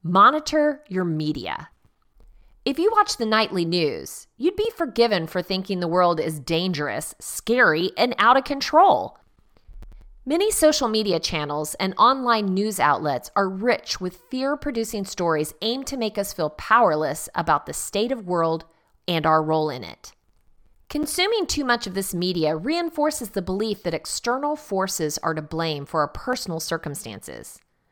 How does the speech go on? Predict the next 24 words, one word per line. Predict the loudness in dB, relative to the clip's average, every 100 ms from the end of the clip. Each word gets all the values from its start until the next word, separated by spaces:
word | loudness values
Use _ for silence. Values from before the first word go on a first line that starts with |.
| _ _
So | -2 2
be | 2 0 2
aware | 2 2 2 4 4 2 0
of | -2
the | -2
media's | -2 -2 -2 -4
effect | -6 -4 2 2 2 -6 -20 _ -4
on | -2 0
your | 0 0
thought | 0 2 2 2
patterns | 0 0 0 -10 -14 -18 -14
and | -4 -2
choose | 2 4 2 2
to | -4
engage | -4 -2 -2 -2
in | -2 -2
ways | 2 2 0 4
that | 6 6 2 -8
educate, | -12 -4 -6 -4 -8 -8 -8
inform, | -6 -6 -2 2 4 4 0
and | -4
enhance | -4 -6 -10 -8 -8 -8 -6
your | -4
life. | -4 -4 -8